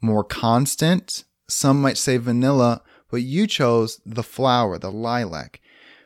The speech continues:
Because you chose the lilac, it makes me believe you have frequent sex with multiple partners,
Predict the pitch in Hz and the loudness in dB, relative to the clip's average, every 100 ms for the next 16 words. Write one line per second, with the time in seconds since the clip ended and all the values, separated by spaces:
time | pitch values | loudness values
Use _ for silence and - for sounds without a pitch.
0 | - 165 214 214 185 185 156 156 151 135 | -10 0 2 2 0 -4 -2 0 2 0
1 | 120 135 139 143 151 147 139 135 135 131 | -2 -4 -6 -6 -6 -4 -2 0 2 0
2 | 117 135 135 123 - - 190 185 147 107 | -2 -2 -2 -2 -6 -6 -6 -4 -4 -4
3 | - - _ - 117 87 - - - - | -6 -12 _ -8 -4 -4 -4 -8 -8 -10
4 | _ _ _ _ _ _ _ _ _ _ | _ _ _ _ _ _ _ _ _ _
5 | _ _ 123 123 147 147 165 - 165 147 | _ _ -2 0 0 0 0 0 -6 -2
6 | 127 101 107 107 - - | -2 0 -2 -4 -8 -12